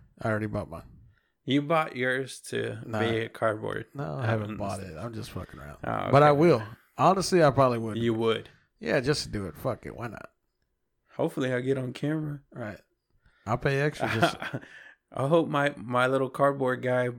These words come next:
Speaker 2: catches that home run ball.
Speaker 1: Yeah, we'll s-, we'll see. May have to sneak onto the field myself.
Speaker 2: Yeah, but I'm not surprised by players being like,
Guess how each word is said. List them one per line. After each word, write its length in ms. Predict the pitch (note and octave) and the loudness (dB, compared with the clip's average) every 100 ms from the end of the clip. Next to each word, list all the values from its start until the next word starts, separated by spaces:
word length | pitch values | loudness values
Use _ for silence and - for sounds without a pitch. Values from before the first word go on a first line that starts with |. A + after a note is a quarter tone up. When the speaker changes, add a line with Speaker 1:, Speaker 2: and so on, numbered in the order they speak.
| - _ - | -14 _ -14
Speaker 2:
catches 360 | - C3+ C3+ C3 | -2 -2 -2 -2
that 180 | C3+ C3 | 0 0
home 260 | C#3+ C#3 | 0 0
run 180 | C#3+ C#3 | -2 0
ball. 340 | D3+ D#3 C3+ - _ _ _ _ _ _ _ _ - | 0 0 -2 -10 _ _ _ _ _ _ _ _ -12
Speaker 1:
Yeah, 200 | G2+ D#2+ | -8 -8
we'll 180 | G2 B2 | -6 -6
s-, 220 | - - - | -6 -10 -8
we'll 140 | B2+ | -8
see. 360 | - D#2+ C#2+ - - - _ _ _ _ _ _ _ _ _ _ _ | -8 -12 -12 -16 -20 -20 _ _ _ _ _ _ _ _ _ _ _
May 140 | C3+ A#2+ | -2 0
have 140 | A2 | -2
to 100 | - | -6
sneak 340 | - A#2 A2 | -8 -6 -6
onto 220 | G#2+ A2+ A2 | -6 -6 -6
the 80 | G#2+ | -6
field 280 | A2+ A#2 | -4 -6
myself. 420 | A2 - - - - _ _ _ _ _ _ _ _ _ _ _ _ _ _ _ _ _ _ _ _ - - _ _ - - - _ _ | -6 -8 -6 -6 -8 _ _ _ _ _ _ _ _ _ _ _ _ _ _ _ _ _ _ _ _ -20 -20 _ _ -20 -20 -20 _ _
Speaker 2:
Yeah, 340 | A#2 G#2+ G#2 G#2 - | -2 0 0 -2 -10
but 200 | G#2 A2 | -6 -2
I'm 120 | A2 | 0
not 160 | C3 C3+ | 0 -2
surprised 420 | G#2+ - G#2+ A2 | -2 -2 0 0
by 100 | G#2+ | -4
players 380 | G#2+ G#2 G#2+ A2+ | -4 -6 -4 -6
being 260 | A#2 G#2 F#2 | -8 -10 -10
like, 260 | F2 - | -12 -14